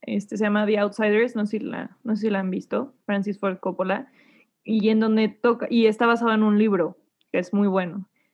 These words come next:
y tocan una parte muy, im-, tocan un poema justo de eso, que se llama Nothing Can Stay Gold,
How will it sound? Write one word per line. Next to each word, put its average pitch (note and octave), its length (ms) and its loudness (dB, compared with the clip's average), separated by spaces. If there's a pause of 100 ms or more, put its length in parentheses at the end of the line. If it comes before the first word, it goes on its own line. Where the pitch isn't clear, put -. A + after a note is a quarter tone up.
(180)
y A3 420 0
tocan A#3+ 360 2
una A3+ 280 2
parte A3 320 0
muy, G#3 640 4
im-, G#3 420 0
tocan A3+ 280 0
un A3 180 4
poema G#3+ 600 2 (680)
justo B3+ 400 2
de G#3+ 100 2
eso, G#3+ 460 -2 (640)
que B3 80 -2
se A#3 120 2
llama G#3 340 2
Nothing A3 440 2
Can G3+ 200 0
Stay G3 340 -2
Gold, F#3+ 380 -2